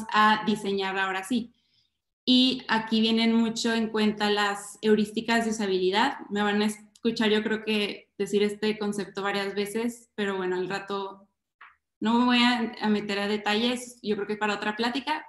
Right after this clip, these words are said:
pero, eh, sí es algo que me gustaría que se quedaran con ese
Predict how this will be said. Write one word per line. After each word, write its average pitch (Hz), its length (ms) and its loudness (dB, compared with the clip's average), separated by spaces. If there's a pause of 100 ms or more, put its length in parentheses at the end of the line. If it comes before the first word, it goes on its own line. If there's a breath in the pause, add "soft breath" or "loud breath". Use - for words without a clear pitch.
pero, 233 460 0
eh, 180 340 -2 (220)
sí 220 100 0
es 214 100 0
algo 214 200 4
que 220 80 -2
me 220 80 0
gustaría 202 360 -4
que 208 100 -12
se 208 120 -16
quedaran 190 400 -2
con 196 160 -4
ese 190 400 -8